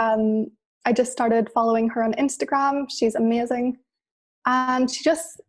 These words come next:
it's not that she gives you permission, you give yourself permission to be whoever you wanna be. You don't care about anybody else's opinion. It really doesn't matter what anybody else thinks of you. It's what you think of yourself is everything. Um,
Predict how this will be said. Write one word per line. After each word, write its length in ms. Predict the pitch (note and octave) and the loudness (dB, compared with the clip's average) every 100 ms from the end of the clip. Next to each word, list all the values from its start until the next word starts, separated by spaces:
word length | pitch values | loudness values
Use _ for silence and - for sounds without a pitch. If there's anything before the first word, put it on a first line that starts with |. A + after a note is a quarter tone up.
| _ C4 | _ -4
it's 200 | B3+ C#4 | -2 0
not 240 | C#4 D#4 | 0 0
that 120 | E4 | -4
she 100 | - | 0
gives 240 | D4+ B3+ C4 | 0 0 -2
you 80 | |
permission, 560 | B3 A#3+ A3 A3 B3 A#3 | -2 0 0 0 0 2
you 80 | A#3 | 4
give 200 | B3 A#3+ | 2 2
yourself 480 | C4+ - - A3+ - | 0 0 0 0 -4
permission 540 | A#3+ A#3+ - B3 B3+ _ _ _ - | -4 -2 0 0 0 _ _ _ -2
to 100 | A#3 | 0
be 260 | A#3+ A#3+ | 2 2
whoever 440 | A#3 A3+ - B3 C4+ | 2 2 2 2 2
you 100 | C#4 | 2
wanna 200 | C#4 C4+ | 2 2
be. 320 | A3 A3 C4+ - _ _ - | 4 4 2 -4 _ _ 0
You 120 | A#3+ | 2
don't 200 | A#3 A3+ | 2 0
care 240 | - B3+ | 0 0
about 200 | C4 C4 - | 2 0 0
anybody 380 | - B3 C4 C4 | -2 0 2 2
else's 280 | A3+ A3+ A#3 | 2 0 -2
opinion. 460 | A#3 G#3+ A3+ A#3 A#3 | 0 0 0 0 0
It 180 | B3+ | 0
really 240 | C4 D4 D4+ | 2 2 2
doesn't 360 | C#4 A#3 A#3 | 2 0 2
matter 380 | G#3+ G3 G#3+ A#3 | 2 2 2 0
what 160 | A#3 A#3 | 0 -2
anybody 420 | A3+ A3+ A#3 A3+ | 0 2 2 2
else 240 | G#3+ A3 - | 2 -2 -2
thinks 240 | A3 A3+ | -2 0
of 100 | B3 B3 | -2 0
you. 220 | C4 B3+ _ _ _ _ _ - | -2 -4 _ _ _ _ _ -4
It's 160 | A3+ | 0
what 180 | B3+ B3+ | 0 2
you 80 | C4+ | 2
think 180 | B3+ A#3+ | 2 0
of 100 | A#3 | 2
yourself 400 | A3+ A3+ A#3 A3+ A#3+ | 0 0 -4 -2 -2
is 140 | A#3 - | -2 -4
everything. 720 | B3 C4+ B3+ C#4 C#4+ D4+ D4+ _ _ _ _ _ _ - | -2 -2 -2 -4 -4 -6 -12 _ _ _ _ _ _ -2
Um, 680 | B3 B3 A#3+ A#3+ A#3+ A#3 | 0 2 2 4 2 0